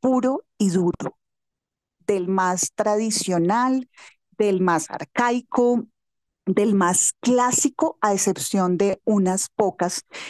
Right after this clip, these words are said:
eh, alcaldías y algunos pocos municipios. Pero creo que estas elecciones regionales van a ser... Eh, pues siempre,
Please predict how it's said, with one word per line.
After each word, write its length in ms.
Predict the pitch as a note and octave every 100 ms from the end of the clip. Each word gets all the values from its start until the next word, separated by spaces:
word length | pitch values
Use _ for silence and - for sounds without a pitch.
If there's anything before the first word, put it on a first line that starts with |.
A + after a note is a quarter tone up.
| - -
eh, 680 | F#3+ F3+ F3 E3+ D#3 E3 -
alcaldías 1120 | G#3 G3+ - F#3 F3 A#3 G#3+ F#3+ D#3 F#3 -
y 80 | G#3
algunos 520 | F#3+ F3+ G3+ F#3 F#3+
pocos 380 | - G3+ - F#3
municipios. 800 | G3+ F#3 F3+ - E3+ - F#3+ -
Pero 260 | G3+ E3+ E3
creo 220 | F#3+ F3+
que 280 | G3+ G#3 A3+
estas 380 | A3 - G#3 G#3+
elecciones 600 | F#3+ E3+ - F3+ F3 F3+
regionales 800 | G3 G3+ F3+ E3+ F3 G3+ B3 _ - - _
van 400 | F3 E3 G3+ F#3
a 80 | F#3
ser... 420 | - G#3 F3+ F3+ -
Eh, 580 | F#3+ F3+ F3 D3 A2+ - _ _ _ _ _
pues 140 | A3+ G#3+
siempre, 320 | C4+ B3